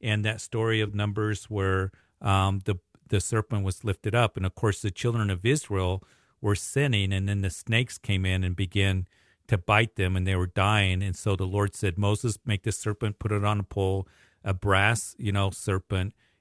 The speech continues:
and whoever looks at it will be saved." And the symbolism is Jesus. We, we've all been bitten by the snake of sin,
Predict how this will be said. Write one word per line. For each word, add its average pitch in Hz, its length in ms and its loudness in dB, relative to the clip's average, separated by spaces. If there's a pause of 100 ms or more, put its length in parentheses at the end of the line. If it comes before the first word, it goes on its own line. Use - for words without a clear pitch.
and 92 140 0
whoever 101 300 2
looks 107 300 -2
at 95 200 4
it 92 220 -4
will 95 200 0
be 95 340 2
saved." 107 600 0 (520)
And 110 400 4 (100)
the 110 140 0
symbolism 110 760 0
is 95 260 -2
Jesus. 113 760 0
We, 107 300 -2
we've 120 260 2
all 131 160 4
been 107 340 0
bitten 123 280 2
by 101 160 2
the 95 100 0
snake 98 400 -2
of 85 80 -4
sin, 87 440 -2